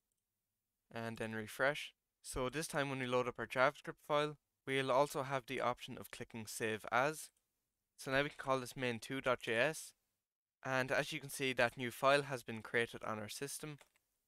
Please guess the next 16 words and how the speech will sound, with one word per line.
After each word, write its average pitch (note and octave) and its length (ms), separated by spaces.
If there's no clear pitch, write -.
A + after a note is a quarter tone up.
So - 260
we C#3+ 120
can D#3 140
proceed C#3 340
to B2+ 100
code C#3+ 400
in B2+ 80
this A#2 200
new A#2 100
file. C#3+ 340
For - 140
example, A#2+ 380
we'll A2+ 160
set - 280
the - 80
body A2+ 480